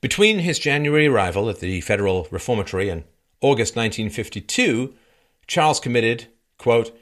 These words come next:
"eight serious disciplinary offenses, three involving homosexual acts,"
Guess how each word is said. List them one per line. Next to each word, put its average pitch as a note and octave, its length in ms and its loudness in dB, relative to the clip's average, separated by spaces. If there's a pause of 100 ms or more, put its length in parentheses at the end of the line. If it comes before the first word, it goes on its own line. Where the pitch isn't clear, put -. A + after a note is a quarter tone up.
(280)
"eight C#3+ 380 2
serious B2+ 440 0
disciplinary G#2+ 760 -2 (160)
offenses, G2 480 -4
three D#3 260 0
involving G2 380 -2
homosexual G2+ 640 -4
acts," B2 400 -4